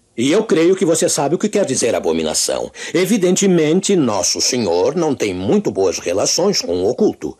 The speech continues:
Ele não quer absolutamente que o seu povo seja enganado e atraído para a rede do diabo. Entretanto, justamente as coisas que Deus tem proibido estão aumentando em popularidade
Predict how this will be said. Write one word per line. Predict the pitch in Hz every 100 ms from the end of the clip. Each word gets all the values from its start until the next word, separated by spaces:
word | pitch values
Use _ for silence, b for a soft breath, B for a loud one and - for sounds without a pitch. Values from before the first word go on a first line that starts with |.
| B B B B
Ele | 147 196 247
não | 254
quer | - 135 120
absolutamente | 185 156 - 92 92 98 117 117 107 180 190
que | -
o | 143
seu | - 107
povo | - 98 101
seja | - 101 98
enganado | 90 95 110 110 123 160 202 B
e | 160
atraído | 160 165 135 107 123
para | 92 92
a | 92
rede | 95 95
do | 92 92
diabo. | 156 170 127 - - _ B B B B B B B
Entretanto, | 202 226 254 247 180 139
justamente | 117 254 240 214 190 190 202
as | 170 -
coisas | 190 208 160 -
que | 160
Deus | 117 139 123 -
tem | - 135 113
proibido | 95 92 82 87 139 220
estão | - 240 247
aumentando | 247 247 220 175 170
em | 151
popularidade | 123 139 120 113 104 95 95 87 87 107 190